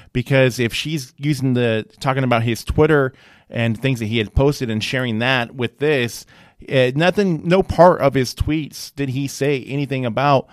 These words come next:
him dropping out of a P H D program. It just said that he graduated, but he never got his P H D. So, uh, I, I don't really understand where she's trying to come at with this. But, uh, anyways, we'll move on from this.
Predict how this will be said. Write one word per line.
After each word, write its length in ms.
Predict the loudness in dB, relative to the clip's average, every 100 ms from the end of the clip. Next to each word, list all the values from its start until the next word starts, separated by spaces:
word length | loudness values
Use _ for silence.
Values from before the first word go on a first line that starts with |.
| -20 -18
him 320 | -2 0 2 0
dropping 440 | -2 -2 0 0 -2
out 320 | -2 -4 -6
of 280 | -8 -6 -6 -6
a 420 | -2 0 0 -2
P 320 | -6 -6 -2
H 240 | -2 -2 -2
D 120 | -4
program. 540 | -2 -2 -2 -2 -4
It 120 | -6
just 200 | -4 -4
said 200 | -2 -2
that 80 | -2
he 140 | -4 -6
graduated, 840 | -4 -2 -2 0 0 0 -2 -4 _ _ _ _ 0
but 220 | 0 0
he 120 | 0
never 240 | 0 0 0
got 160 | 0
his 160 | 0 -4
P 300 | -10 -6 -6
H 260 | -6 -8
D. 400 | -4 -2 -2 -8 _ _ _ -20
So, 680 | -12 0 4 6 6 4 0 -4
uh, 40 |
I, 420 | -8 -2 -2 0 4
I 20 |
don't 400 | 4 4 -4 -4
really 320 | -2 0 -2
understand 560 | -4 -6 -4 -2 -2 0
where 140 | 0
she's 200 | -2 -8
trying 260 | -6 -4 -4
to 60 |
come 240 | -4 -2 0
at 140 | 0
with 140 | -4
this. 320 | -4 -6 -8 -16 -20 _ -4
But, 300 | -2 -4 -8 -20 -20 -10
uh, 140 | -10 -4
anyways, 360 | 0 0 0
we'll 120 | -2 0
move 240 | 0 2
on 160 | 0 -2
from 160 | -8
this. 360 | -10 -14 -20